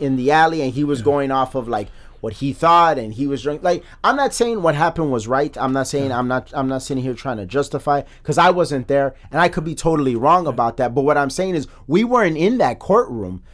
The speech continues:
Speaker 2: Yeah.
Speaker 1: We don't know
Speaker 2: Yeah.
Speaker 1: the defense that was put up, and the judge is like, "Okay, well, what he did was,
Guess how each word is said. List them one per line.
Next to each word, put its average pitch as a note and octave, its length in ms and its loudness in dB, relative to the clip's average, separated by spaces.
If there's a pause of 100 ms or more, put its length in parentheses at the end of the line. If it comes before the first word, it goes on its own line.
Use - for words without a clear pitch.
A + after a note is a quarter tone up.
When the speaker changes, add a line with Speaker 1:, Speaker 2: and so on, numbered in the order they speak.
Speaker 2:
Yeah. A#2+ 180 -6
Speaker 1:
We E3+ 220 4
don't G#3 300 2
know F3 520 2 (120)
Speaker 2:
Yeah. A#2+ 160 -12
Speaker 1:
the D#3 100 4
defense F3 720 0
that C3 300 0
was C#3+ 200 2
put C#3+ 280 0
up, F3+ 280 0
and C#3 220 2
the C3 80 0
judge C3+ 320 0
is C3 140 -4
like, B2 140 0
"Okay, C#3 360 0
well, B2+ 460 0 (260)
what C3+ 160 0
he D3 140 -2
did F3 440 2 (460)
was, C3 720 2